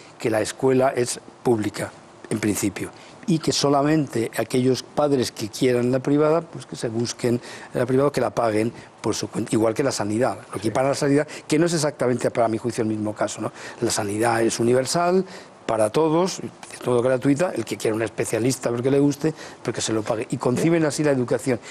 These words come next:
Speaker 1: Y yo creo que con esa actitud, aparte de que creo que es incorrecta o injusta, yo creo que vulneran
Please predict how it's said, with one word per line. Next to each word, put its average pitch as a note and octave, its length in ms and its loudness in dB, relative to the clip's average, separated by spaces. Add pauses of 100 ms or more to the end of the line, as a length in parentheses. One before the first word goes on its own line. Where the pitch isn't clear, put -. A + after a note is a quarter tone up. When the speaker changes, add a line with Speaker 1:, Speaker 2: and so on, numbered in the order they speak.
(260)
Speaker 1:
Y D3+ 100 2
yo G3 140 4
creo G3+ 200 2
que D#3+ 120 0
con C#3 160 2
esa F#3 200 2
actitud, D3+ 560 -2 (520)
aparte D3+ 420 -2
de D3+ 80 4
que G2+ 140 -2
creo A#2 200 2
que G#2 240 2
es - 300 -2
incorrecta A2 600 -2
o A2 40 2
injusta, A#2+ 520 -2 (320)
yo B2 100 0
creo D3+ 160 2
que F3+ 80 2
vulneran C#3 680 2